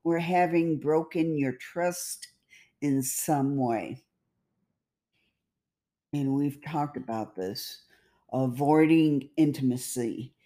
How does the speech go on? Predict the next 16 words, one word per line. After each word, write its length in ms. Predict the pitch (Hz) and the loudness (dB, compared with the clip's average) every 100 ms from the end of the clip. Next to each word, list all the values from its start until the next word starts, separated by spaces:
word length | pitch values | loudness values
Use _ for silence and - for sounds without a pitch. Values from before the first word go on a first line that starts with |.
| _ _ _ | _ _ _
Intimacy 1300 | 202 226 226 226 214 202 - 180 180 180 180 147 - _ _ _ | 2 2 2 -2 -2 -4 -4 -2 0 0 -2 -4 -12 _ _ _
requires 1000 | 175 208 202 - 151 170 175 175 165 - _ _ _ | -4 -4 -6 -2 0 2 0 -2 -4 -10 _ _ _
vulnerability, 1200 | 139 147 160 160 160 151 196 277 233 131 101 87 - - - | 2 4 6 6 6 4 4 4 2 0 -4 -8 -14 -10 0
and 220 | 175 175 | 2 0
people 500 | - 233 233 220 220 | -4 -4 0 0 2
with 340 | 175 175 - | 0 0 -6
trust 520 | - - 254 - - | -10 -4 -4 -4 -6
issues 600 | 156 156 156 160 180 170 - - _ | -4 -4 -2 -2 -2 -8 -16 -20 _
try 300 | - 190 190 | -8 0 2
to 220 | 190 - 185 | 0 -2 -4
avoid 420 | 170 180 180 175 | 0 0 0 -2
feeling 500 | 196 185 185 165 131 | -2 0 2 0 0
vulnerable 920 | 156 214 247 151 120 135 143 151 - _ _ - | 0 2 4 4 2 0 0 -2 -8 _ _ 0
at 240 | 170 165 - | 0 0 -2
all 360 | 180 180 170 160 | 0 2 0 -4
costs. 1000 | - 202 214 131 131 - - - - | -8 -4 -2 -4 -8 -12 -14 -16 -20